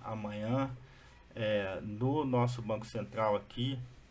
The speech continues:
o varejo deve empurrar pra cima. Só que amanhã, é, o Banco Central solta a taxa de juros só depois que fecha o pregão. Então, é, na quinta-feira,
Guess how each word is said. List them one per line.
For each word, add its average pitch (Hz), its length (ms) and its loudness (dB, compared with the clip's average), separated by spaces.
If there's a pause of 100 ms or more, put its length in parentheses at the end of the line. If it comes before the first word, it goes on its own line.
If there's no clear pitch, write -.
(280)
o 104 300 -2
varejo 120 500 4
deve 131 360 2
empurrar 127 560 0
pra 160 200 -2
cima. 123 520 -2 (360)
Só - 200 -2
que 190 80 2
amanhã, 180 720 4
é, 139 420 6
o 127 60 4
Banco 143 200 -2
Central 156 380 2
solta 165 760 2 (540)
a 123 100 -2
taxa 131 280 0
de 135 80 -4
juros 143 260 -4
só 165 180 4
depois 185 240 2
que - 80 -8
fecha - 280 -4
o - 40 -8
pregão. 160 460 -2 (1300)
Então, 131 720 4
é, 123 500 4
na 127 200 0
quinta-feira, 147 1120 2